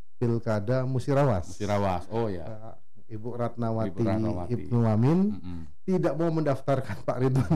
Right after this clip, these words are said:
Speaker 1: Mukti ke K P U.
Speaker 2: <laughs> Ah.
Speaker 1: Nah, ini balik lagi.
Speaker 2: Ah.
Speaker 1: Sebagai kepala B P Pemilu waktu itu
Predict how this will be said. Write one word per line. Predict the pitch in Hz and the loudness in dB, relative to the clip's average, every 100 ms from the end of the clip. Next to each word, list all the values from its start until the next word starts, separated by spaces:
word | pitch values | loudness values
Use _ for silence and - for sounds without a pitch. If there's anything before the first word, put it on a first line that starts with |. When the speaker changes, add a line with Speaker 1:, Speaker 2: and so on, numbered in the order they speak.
| 139 | 4
Speaker 1:
Mukti | 170 | 4
ke | 151 151 | 4 4
K | 147 147 | 2 0
P | 147 127 | 0 0
U. | 120 101 | -2 -2
Speaker 2:
<laughs> | - - | -6 -8
Ah. | 104 101 87 85 | -4 -2 -4 -6
Speaker 1:
Nah, | 101 120 | -4 -2
ini | |
balik | 151 139 160 | 0 2 2
lagi. | 202 180 156 - - - - | 2 0 -4 -6 -10 -10 -8
Speaker 2:
Ah. | 92 90 | -4 -2
Speaker 1:
Sebagai | 123 113 120 120 | 0 2 2 2
kepala | 120 120 117 | 2 2 2
B | 120 | 2
P | 120 | 2
Pemilu | 117 117 123 175 | 2 2 4 2
waktu | 151 | 2
itu | 165 | -2